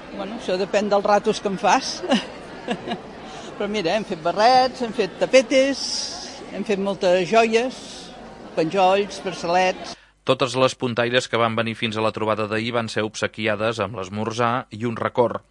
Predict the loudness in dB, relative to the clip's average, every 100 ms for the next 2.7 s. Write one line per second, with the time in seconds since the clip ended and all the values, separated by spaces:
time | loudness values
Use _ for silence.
0 | _ _ _ -10 -8 -8 -2 0 0 -4
1 | -8 -8 -6 -2 0 0 -2 -6 -2 -2
2 | -2 -2 -2 -2 2 0 0